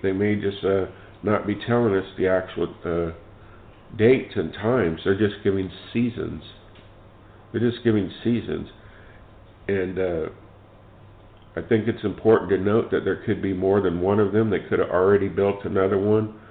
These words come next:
This could be preparing for a false flag. And could anybody confirm this? Many, many people told me, 'cause no one knows where it is right now, that they, they, uh,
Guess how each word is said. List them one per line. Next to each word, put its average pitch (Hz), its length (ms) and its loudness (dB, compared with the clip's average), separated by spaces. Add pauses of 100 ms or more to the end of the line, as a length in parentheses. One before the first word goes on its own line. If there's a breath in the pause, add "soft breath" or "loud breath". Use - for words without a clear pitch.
(240 loud breath)
This 98 120 -2 (100)
could 92 120 -4
be 95 100 -2
preparing 98 640 2
for 87 200 2
a 85 120 -8
false 98 240 4 (120)
flag. 107 340 6 (400 loud breath)
And 98 320 -2
could 107 120 2
anybody 120 460 6
confirm 113 440 2
this? 113 220 4
Many, 120 260 4
many 123 360 2
people 113 380 0
told 107 260 4
me, 87 260 -2 (520 loud breath)
'cause 107 180 2
no 110 160 6
one 113 160 6
knows 104 280 6 (120)
where 101 180 6
it 98 80 6
is 107 260 4
right 113 220 4
now, 120 320 2 (360 loud breath)
that 82 180 0
they, 120 420 6
they, 117 380 6
uh, 98 200 4